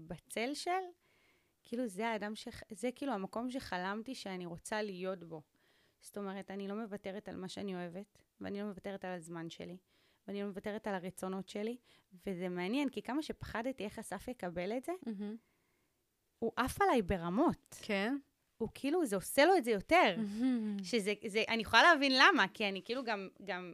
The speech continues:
Speaker 1: אני מאמינה שאני משדרת גם משהו אחר שגורם לזה, ל-, לאהוב את זה, אבל... אמ... בוא נגיד שאני, אני,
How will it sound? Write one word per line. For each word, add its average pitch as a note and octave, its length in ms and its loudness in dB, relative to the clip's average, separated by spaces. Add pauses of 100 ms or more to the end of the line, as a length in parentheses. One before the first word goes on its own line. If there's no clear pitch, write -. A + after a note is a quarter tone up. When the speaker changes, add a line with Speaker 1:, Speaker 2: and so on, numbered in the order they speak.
(140)
Speaker 1:
אני F#3 180 -10
מאמינה F3 360 -8
שאני B3 220 -6
משדרת F#3+ 680 0
גם F#3+ 160 0
משהו F#3 340 -2
אחר F#3+ 340 -2
שגורם F#3+ 800 -4 (1040)
לזה, F#3+ 560 -2
ל-, F3 400 -6
לאהוב F3+ 340 2
את F3 120 -6
זה, F3 160 -2 (120)
אבל... F3 400 -4
אמ... E3+ 480 -6 (3000)
בוא G#3 220 0
נגיד C#4+ 460 0
שאני, F#3+ 920 -4
אני, G3+ 180 -6